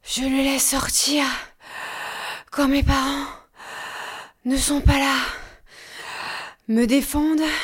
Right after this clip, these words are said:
de lui ouvrir. Mais il insiste tellement, veut toujours que je le suive. Me tire par la manche. »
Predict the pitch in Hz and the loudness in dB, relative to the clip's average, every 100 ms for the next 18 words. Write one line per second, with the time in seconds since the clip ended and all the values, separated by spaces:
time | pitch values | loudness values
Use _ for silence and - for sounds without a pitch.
0 | - - - - - - - - - - | -6 -12 -16 -18 -14 -12 -12 -12 -12 -12
1 | - 220 247 254 294 294 285 277 254 208 | -8 0 2 6 6 6 6 4 2 -2
2 | 202 - - - - - - - - - | -8 -14 -20 -20 -16 -12 -10 -10 -10 -12
3 | - - _ 208 226 247 247 - 262 - | -14 -18 _ 2 6 6 4 0 0 -2
4 | 208 - 254 254 226 226 247 - - - | -4 -2 0 0 0 -2 -4 -12 -18 -20
5 | - - - - - - - - - 226 | -14 -12 -10 -8 -10 -10 -14 -12 -4 -2
6 | 254 - 330 302 330 - - 233 247 240 | 0 0 0 2 0 0 -2 -2 0 0
7 | 220 - 214 180 185 - - - - - | -2 -4 -4 -2 -2 -2 -8 -8 -8 -8
8 | - - - - - - - - - - | -8 -10 -12 -18 -20 -18 -18 -18 -18 -20
9 | - - - _ - 226 208 - 254 - | -20 -20 -20 _ -2 0 2 0 0 -2
10 | 226 214 226 226 226 202 - - | 0 2 2 0 0 -2 -6 -8